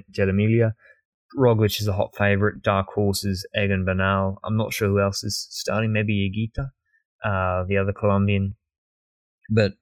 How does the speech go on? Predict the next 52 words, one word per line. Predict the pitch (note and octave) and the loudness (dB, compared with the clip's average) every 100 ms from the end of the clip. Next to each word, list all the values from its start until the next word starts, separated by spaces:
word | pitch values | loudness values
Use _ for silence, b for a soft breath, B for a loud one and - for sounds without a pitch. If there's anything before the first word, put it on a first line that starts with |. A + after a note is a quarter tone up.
| _ | _
yeah, | A2 G2+ | 0 2
Roglic | F#2 G2+ G#2 G#2 G2 - | 2 4 2 2 -2 -4
is | G2 - | -6 -8
looking | G2 F#2+ F#2 | -6 -6 -4
very, | F#2+ G2 F#2+ F#2 | 0 0 0 -2
very | F#2+ F#2 | -2 -4
difficult | F#2 - F#2 - | -6 -12 -20 -20
to | - | -12
beat. | F#2 F2+ - b b b b _ - | -10 -10 -16 b b b b _ -6
Um, | G#2 F#2 F2+ F2+ F#2 _ _ _ _ _ _ _ _ _ _ _ _ - | -4 -2 -4 -8 -12 _ _ _ _ _ _ _ _ _ _ _ _ -2
I'm | A#2 | 0
not | A2 | 2
sure | - G2+ F#2 | 0 0 2
anyone's | F#2 F#2 | 0 -4
gonna | - F#2 | -6 -6
be | F#2 | -4
able | F2+ | -4
to | F#2 | -6
distance | G2 F#2+ G2+ - | -6 -6 -6 -4
him | G2 | -2
on | F#2+ | -2
the | F#2+ | -4
Civiglio, | - G2 G2 G2 F#2 F#2 | -6 -4 -2 0 0 0
and | F#2 F#2+ _ | -4 -8 _
if | A2 - | -10 -4
they | G#2 | -4
can't, | G2+ G#2 G2 F#2 G#2+ | -2 0 0 -2 -4
then | G2 F#2 F#2 B B B - | -2 -2 -6 B B B -6
they're | G#2 | 0
not | G2 F#2+ | 0 -2
gonna | F#2+ | -4
be | F#2 | -2
able | F2+ F#2 | -2 -4
to | F#2 | -8
probably | - F#2 F#2 - - | -6 -6 -6 -10 -4
gap | G2 G2+ | -4 -2
him | G2 | -2
on | F#2+ | -2
the, | F#2+ - | -6 -4
on | G#2 | -4
the | G2 | -2
descent | F#2+ - G2 F#2+ G2 | -4 -6 -6 -4 -2
either, | F#2+ F#2 | -2 -2
although | F#2 G#2+ G2+ F#2 F#2+ _ _ _ _ _ - | -2 0 0 0 -2 _ _ _ _ _ -4
Nibali | A#2 G#2+ G2 F#2 | 0 2 0 -2
put | G2+ | -4
him | F#2+ | -4
into | F2+ | -6
difficulty | A2 G#2+ - G2 G2 | -12 -14 -16 -10 -8
on | F#2+ | -6
that | F#2 - | -8 -12
descent | A#2 G#2 | -10 -10